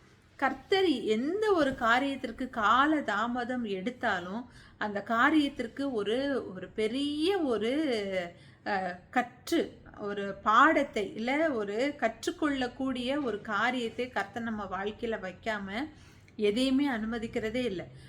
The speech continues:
அதனால தான் நம்மளுக்கு ஒவ்வொரு உயர்வுகளும் சில கடினமான பாதைக்கு அப்புறமாக கிடைச்சது.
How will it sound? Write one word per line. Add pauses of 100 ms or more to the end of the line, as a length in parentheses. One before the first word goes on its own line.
(160)
அதனால
தான்
நம்மளுக்கு (100)
ஒவ்வொரு
உயர்வுகளும்
சில
கடினமான
பாதைக்கு
அப்புறமாக
கிடைச்சது.